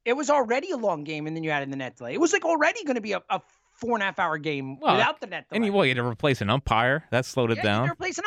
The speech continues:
Speaker 1: umpire. Yeah, I forgot about that. Yes.
Speaker 2: <laughs> Yeah, you had Vinny on the mound.
Speaker 1: Forgot. Oh my, and then Vinny, yeah, it's like a,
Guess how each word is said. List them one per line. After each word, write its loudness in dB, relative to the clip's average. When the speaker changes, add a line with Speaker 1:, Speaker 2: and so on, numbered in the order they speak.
Speaker 1:
umpire. 4
Yeah, -6
I -8
forgot -12
about -20
that. -20
Yes. -16
Speaker 2:
<laughs> 0
Yeah, 4
you 2
had 0
Vinny -2
on 0
the 0
mound. 2
Speaker 1:
Forgot. 2
Oh -10
my, -12
and -10
then -12
Vinny, -8
yeah, -4
it's -10
like -2
a, -2